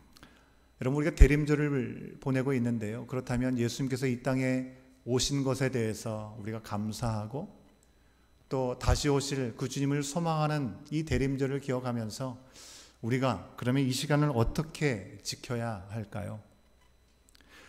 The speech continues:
아마도 평소 이 시기라고 한다면 직장에 다니신 분들은 크리스마스 또 연말에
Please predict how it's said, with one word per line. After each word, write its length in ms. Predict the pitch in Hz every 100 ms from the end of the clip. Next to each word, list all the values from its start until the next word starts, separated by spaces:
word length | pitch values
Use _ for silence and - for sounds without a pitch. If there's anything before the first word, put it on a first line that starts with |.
| - - -
아마도 320 | 123 135 170
평소 340 | 180 180 170
이 160 | 170 151
시기라고 480 | 151 160 156 143 143
한다면 840 | 139 131 127 143 113 98 107 - 123
직장에 440 | - - 143 147
다니신 440 | 139 139 135 147
분들은 460 | 139 131 135 139 135
크리스마스 920 | - 151 - 135 127 - 131 127 123 127
또 140 | 120
연말에 680 | 110 123 131 127 131 135 131